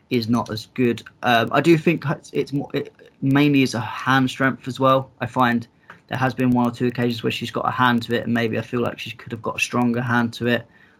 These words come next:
Um, but at her age, twenty-five, that's something that will improve as she goes through her career. Um, and obviously, sometimes playing o-, hot and cold, one minute she's playing, one minute she's not, you're not able to build that kind of consistency in it.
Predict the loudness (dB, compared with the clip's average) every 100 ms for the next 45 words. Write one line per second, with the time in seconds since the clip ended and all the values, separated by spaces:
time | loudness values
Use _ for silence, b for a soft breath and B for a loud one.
0 | b 0 2 2 2 4 4 2 0 -2
1 | -2 -6 -10 -8 -6 -6 -4 2 2 0
2 | -6 -8 -8 -12 -12 -12 -14 -18 _ -10
3 | -8 -6 -8 -8 -6 -4 -6 -10 -8 -6
4 | -8 -6 -6 -6 -6 -6 -6 -8 -6 -2
5 | -4 -6 _ _ _ -4 0 0 -2 0
6 | 0 2 0 -2 -4 B B B B -4
7 | -2 0 0 -2 -2 2 2 2 0 -4
8 | -8 -4 -4 -2 -4 -2 0 -2 -4 -2
9 | 0 2 0 -4 -10 -6 0 0 0 0
10 | -2 -4 -6 -8 -2 -2 -2 _ _ _
11 | _ _ _ _ 0 2 2 -2 -4 -8
12 | -6 -4 -2 -4 -4 -4 -2 -2 -6 -10
13 | -8 -8 -4 -4 -2 0 2 0